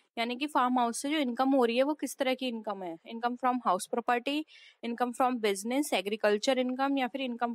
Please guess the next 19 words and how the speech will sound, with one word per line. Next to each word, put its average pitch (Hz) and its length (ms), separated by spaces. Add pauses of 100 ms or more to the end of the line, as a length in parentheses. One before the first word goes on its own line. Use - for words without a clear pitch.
from 254 220
other 220 280
sources। 180 560 (1000)
तो 247 60
फ्रेंड्स 294 580
इसका 262 320
जो 262 180
राइट 254 280
आंसर 269 360
है 254 240 (340)
वो 269 160
है 320 140
ऑप्शन 220 400
सी 285 420 (160)
जो 247 160
कि 285 180
है 262 180 (360)
एग्रीकल्चर 220 680
इनकम। 175 480